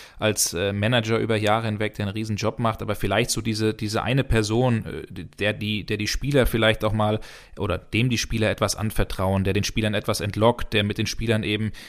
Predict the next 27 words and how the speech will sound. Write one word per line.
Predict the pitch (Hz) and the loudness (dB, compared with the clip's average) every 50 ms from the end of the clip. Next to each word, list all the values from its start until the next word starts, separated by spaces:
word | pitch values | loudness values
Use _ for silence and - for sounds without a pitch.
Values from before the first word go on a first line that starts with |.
| - - - | -16 -6 -4
eben | 104 107 110 113 | -2 0 0 0
da | 92 104 104 120 123 | 2 2 4 4 2
ist, | 90 - 107 101 - | 2 0 -2 -2 -2
rein, | 104 92 98 107 113 120 117 113 | -2 0 2 2 2 2 0 -2
reinhorcht | 80 98 104 113 127 110 87 117 110 113 113 107 - 110 | -4 -2 -2 0 0 0 2 2 4 4 4 2 0 -2
auch | 110 101 | -2 -2
in | 110 110 | -2 -4
die | 107 104 | -4 -2
Mannschaft, | 104 98 110 123 - - 117 107 - - - | -2 0 0 -2 0 0 0 0 0 -2 -4
das, | 110 - - | -4 -4 -4
das | - 113 - | -4 -4 -2
fehlt | - - 147 170 - | 0 0 0 0 0
vielleicht | - 160 160 160 - | 0 0 0 0 0
so | - | -2
ein | 151 143 | -4 -4
Stück | - - 165 - - | -4 -4 -6 -4 0
weit | 147 147 135 | 0 0 0
und | 123 110 - | 0 0 0
das | 120 120 - | 0 0 0
könnte | - - 131 139 135 135 | 0 0 2 2 2 2
so | 131 120 | 0 0
ein | 120 113 | -2 -2
bisschen | 113 127 - - 127 113 | -2 -2 -2 -2 -2 -2
auch | 110 - | -2 -2
die | - 131 | -2 -2
Überlegung | 117 117 107 107 117 123 123 117 | -2 0 0 0 0 0 0 0
sein, | 104 107 107 110 120 117 | 0 0 0 0 0 -2